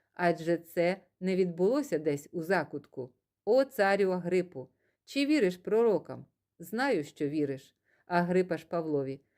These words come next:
«Ще трохи, і мене переконаєш стати християнином». А Павло: «Чи трохи, чи багато, але благав би я Бога, щоб не тільки ти, а й усі, хто сьогодні мене чує, стали такими, як я,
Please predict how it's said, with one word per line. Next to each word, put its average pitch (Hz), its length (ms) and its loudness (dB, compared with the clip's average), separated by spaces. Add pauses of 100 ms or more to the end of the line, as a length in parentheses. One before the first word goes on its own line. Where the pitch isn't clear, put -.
(120)
«Ще 247 300 2
трохи, 240 560 0
і 202 100 -6
мене 202 240 -2
переконаєш 202 680 0
стати 190 360 -2
християнином». 220 880 -2 (220)
А 156 120 -6
Павло: 156 540 -2 (380)
«Чи 247 160 0
трохи, 262 440 2
чи 190 180 -6
багато, 190 600 0 (300)
але 240 260 4
благав 262 460 2
би 262 120 0
я 240 160 2
Бога, 220 420 -2 (260)
щоб 226 300 0
не 247 160 0
тільки 247 460 0
ти, 202 420 -2
а 196 120 2
й 214 160 4
усі, 254 260 -4
хто - 200 -4
сьогодні 202 500 0
мене 175 260 0
чує, 208 420 -4
стали 220 420 0
такими, 196 480 -6
як 170 260 -4
я, 160 300 -4